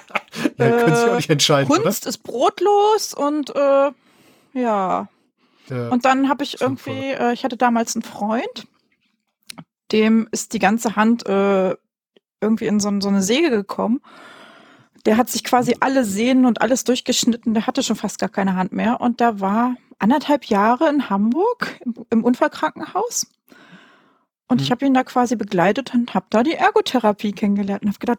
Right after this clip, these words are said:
Speaker 2: „Boah, geil, <laughs> was die da machen, ist toll.“ Äh, und das ist ein bisschen kreativ, das ist ein bisschen medizinisch, das ist total praktisch.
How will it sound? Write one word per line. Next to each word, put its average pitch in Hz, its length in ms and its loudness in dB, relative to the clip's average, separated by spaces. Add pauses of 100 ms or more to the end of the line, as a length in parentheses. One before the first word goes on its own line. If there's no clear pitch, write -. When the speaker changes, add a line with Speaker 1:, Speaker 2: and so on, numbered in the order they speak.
(140)
Speaker 2:
„Boah, 185 320 2
geil, 381 440 2
<laughs> - 160 -4
was - 140 0
die 269 80 -2
da 226 160 2
machen, 269 280 0
ist - 200 -4
toll.“ 254 280 2 (560)
Äh, 214 180 2 (200)
und 220 80 2
das 233 120 2
ist - 140 -2
ein 226 40 -6
bisschen 233 280 -2
kreativ, 415 880 0 (320)
das 208 160 -4
ist 233 120 -8
ein 220 60 2
bisschen 214 360 0
medizinisch, 320 760 0
das - 180 -8
ist - 160 -12
total 196 380 -4
praktisch. - 1000 -2